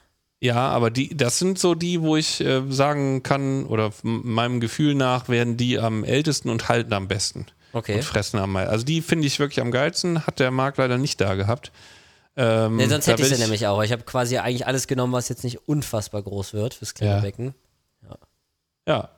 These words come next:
Speaker 1: nee, hab ich auch gesehen. Du hast es ja bei, äh, Insta gepostet, ne?
Speaker 2: Ja, da waren
Speaker 1: Glaub
Speaker 2: noch
Speaker 1: ich,
Speaker 2: nicht
Speaker 1: in der
Speaker 2: alle
Speaker 1: Story.
Speaker 2: drin.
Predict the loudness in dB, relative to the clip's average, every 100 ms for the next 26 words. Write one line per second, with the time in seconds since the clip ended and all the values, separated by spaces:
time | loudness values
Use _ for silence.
0 | _ 0 0 2 2 2 2 2 2 2
1 | 0 0 0 2 2 2 2 2 0 0
2 | 0 0 -2 -2 -2 -4 -6 -6 -8 -8
3 | -12 -12 -20 _ _ -4 -4 -2 0 0
4 | 0 -2 0 2 2 0